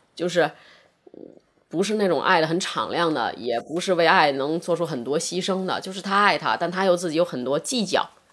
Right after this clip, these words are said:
就也许又不爱她，他又做了一些什么东西，但做得又不够彻底，又没有真的去为她去付出一个怎样的一个东西，所以他就很像我，就很，也很懦弱，我觉得这一点就很，很，很戳我。就到最后这个女生，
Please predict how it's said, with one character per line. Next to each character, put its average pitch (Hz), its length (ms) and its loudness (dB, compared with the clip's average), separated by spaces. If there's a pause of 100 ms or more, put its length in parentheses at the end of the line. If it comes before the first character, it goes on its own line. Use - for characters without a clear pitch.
(120)
就 170 80 -6
也 170 140 4
许 196 120 -4
又 175 120 4
不 135 160 -4
爱 180 240 4
她， - 260 -12 (320)
他 - 120 -4
又 220 80 6
做 233 240 2
了 185 80 2
一 156 100 -6
些 151 160 -4
什 147 120 -10
么 143 140 -6
东 139 160 -4
西， 92 280 -12 (680)
但 190 180 4
做 196 140 2
得 185 100 6
又 190 120 6
不 160 160 -8
够 196 160 2
彻 190 240 0
底， - 240 -14
又 143 80 -6
没 180 100 -4
有 185 140 0
真 202 240 -2
的 190 80 0
去 170 160 -6
为 156 160 2
她 151 180 -2
去 175 100 -8
付 147 220 -10
出 - 180 -8
一 147 40 -2
个 165 100 2
怎 - 220 -6
样 156 120 -4
的 135 80 -4
一 123 40 -4
个 147 80 -6
东 165 200 -4
西， 165 200 -10 (400)
所 - 120 -6
以 196 40 2
他 202 100 0
就 190 80 0
很 139 180 -4
像 170 240 0
我， 147 160 -2 (120)
就 160 100 -2
很， 143 260 -6
也 151 140 -2
很 175 160 0
懦 190 180 2
弱， 131 180 -2
我 135 100 4
觉 175 40 4
得 202 80 4
这 226 120 4
一 208 60 -2
点 147 180 -2
就 180 80 -6
很， 151 240 -12
很， 120 280 -12
很 - 200 -8
戳 240 280 0
我。 - 200 -8
就 180 100 -8
到 214 100 4
最 214 160 -2
后 220 200 0
这 208 100 -2
个 196 80 0
女 151 160 -6
生， 180 240 -2